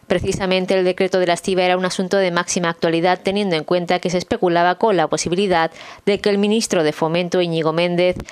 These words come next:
lo presentara al Consejo de Ministros de hoy a su aprobación, aunque finalmente solo se ha analizado y aún queda margen para la negociación.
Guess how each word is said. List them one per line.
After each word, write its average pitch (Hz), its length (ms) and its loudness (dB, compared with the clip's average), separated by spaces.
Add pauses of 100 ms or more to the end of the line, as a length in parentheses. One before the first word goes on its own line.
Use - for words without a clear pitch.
(160)
lo 190 160 2
presentara 220 520 0
al 202 100 -2
Consejo 190 400 0
de 160 140 2
Ministros 180 540 -2
de 170 140 2
hoy 170 160 2
a 160 60 2
su - 100 -4
aprobación, 160 720 -2 (280)
aunque 196 280 0
finalmente 180 640 -2
solo 175 260 0
se 165 140 -2
ha 160 80 2
analizado 185 520 0
y 196 120 0
aún 247 160 -2
queda 220 300 0
margen 185 380 -2
para 147 320 0
la 139 60 -4
negociación. 147 840 -4